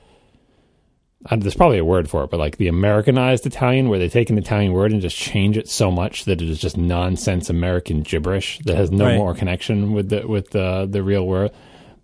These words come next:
Speaker 1: My grandparents had a little bit of that and, you know, a couple of catchphrases here and there,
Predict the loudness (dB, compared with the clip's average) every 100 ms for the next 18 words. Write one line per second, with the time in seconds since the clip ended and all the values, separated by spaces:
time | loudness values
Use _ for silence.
0 | _ -8 -2 0 0 0 -4 -4 -6 -4
1 | -2 -2 -4 -6 -4 -4 -2 -6 -12 _
2 | _ _ -6 -4 -4 -4 -8 -10 -20 _
3 | _ _ -8 -8 -8 -12 -10 -4 -2 -2
4 | -4 -6 -6 -4 -2 -2 -2 -2 0 0
5 | -2 -2 -2 -4 -8